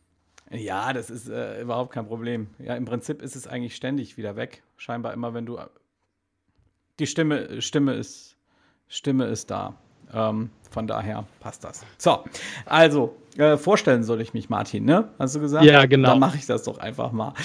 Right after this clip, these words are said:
Speaker 1: Also, mein Name ist Stefan Kietz. Ähm, der, die meisten kennen mich wahrscheinlich auch durch YouTube mit meinem Kanal D J Azuso,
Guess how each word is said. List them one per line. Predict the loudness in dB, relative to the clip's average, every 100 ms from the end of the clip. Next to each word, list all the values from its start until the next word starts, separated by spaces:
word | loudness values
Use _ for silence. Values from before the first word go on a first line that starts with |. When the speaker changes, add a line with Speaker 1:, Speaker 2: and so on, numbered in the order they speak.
| -4 -4 2
Speaker 1:
Also, | 8 10 10
mein | 8 8
Name | 8 6
ist | 4
Stefan | 0 2 0
Kietz. | 0 -4 -4 0
Ähm, | 4 4 4 2 0 -4 0
der, | 2 4 2 -2 -4
die | -2
meisten | 0 0 -2 0 2 2 0
kennen | 0 0
mich | -2
wahrscheinlich | -4 -2 -2 0
auch | 0 -2
durch | -2 -6 -2
YouTube | -4 0 -2 -2
mit | -4
meinem | -2 -2
Kanal | 0 0 2 2
D | -2
J | 0 0
Azuso, | 0 -2 -2 2 2 0